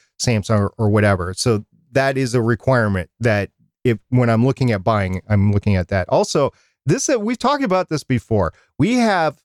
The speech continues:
at least three, if not four different Amazon accounts and, and dots in this house that have accounts, and they can all be heard. Once again, open floor plan. They can all be heard. If you're in the middle of the house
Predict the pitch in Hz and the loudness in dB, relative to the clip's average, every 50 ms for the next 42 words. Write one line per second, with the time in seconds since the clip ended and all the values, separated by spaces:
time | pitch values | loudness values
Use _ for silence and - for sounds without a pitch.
0 | _ - 107 - - - - - - _ 143 143 143 151 165 202 - - - - | _ -8 -8 -8 -8 -12 -14 -14 -14 _ -2 0 2 2 2 0 -2 -4 -4 -2
1 | 143 143 156 165 175 175 160 143 - - 135 131 - - - - _ - 127 127 | 0 0 2 2 2 0 0 -2 -2 -2 -2 -2 -2 -4 -8 -10 _ 0 2 4
2 | 135 135 139 139 139 120 - 135 123 - - 135 131 120 - - 117 113 120 131 | 4 4 4 2 0 0 -2 -4 -4 -2 -2 0 0 -2 -2 0 0 2 2 2
3 | 120 127 127 123 120 110 - - 123 120 117 113 117 113 - - 123 110 - - | 2 2 2 2 0 -2 -2 -2 -2 0 0 0 0 -2 -2 -2 -2 -2 0 0
4 | 117 104 87 - 98 95 98 104 - - 120 117 113 - - 117 113 110 113 110 | 0 0 0 0 0 0 0 -2 -2 -2 0 0 0 0 -2 -2 0 2 2 0
5 | 113 - - - - _ _ _ _ _ _ 117 110 104 95 95 127 117 113 113 | 0 -2 -6 -8 -12 _ _ _ _ _ _ 0 2 2 2 0 0 0 2 2
6 | 110 110 110 107 107 98 - _ - 123 113 104 - 131 123 117 117 120 117 - | 2 2 2 0 0 -4 -8 _ -2 -2 -2 0 0 0 0 2 0 -2 -4 -6
7 | - - _ _ _ _ _ _ _ _ 127 127 123 123 127 120 - 151 147 147 | -12 -14 _ _ _ _ _ _ _ _ 0 0 2 2 0 0 0 0 2 2
8 | 156 160 156 170 151 143 143 151 143 110 123 127 - - 139 135 117 117 - 113 | 2 2 2 2 2 2 2 0 0 -2 -2 -2 -2 0 -2 0 0 0 -2 -2
9 | 113 - 131 120 - - 117 113 107 - - 98 90 87 95 104 - 143 131 - | -2 0 0 -2 0 0 0 0 0 0 0 0 0 0 0 -2 -2 -2 -4 -2
10 | - 135 143 160 160 180 170 147 151 104 120 123 - 160 170 185 175 151 131 123 | 0 0 0 2 2 2 2 2 2 2 0 0 0 0 2 2 2 2 2 2
11 | 120 135 156 170 165 143 143 120 101 92 101 - | 2 2 2 2 0 0 -2 -2 -2 -4 -6 -8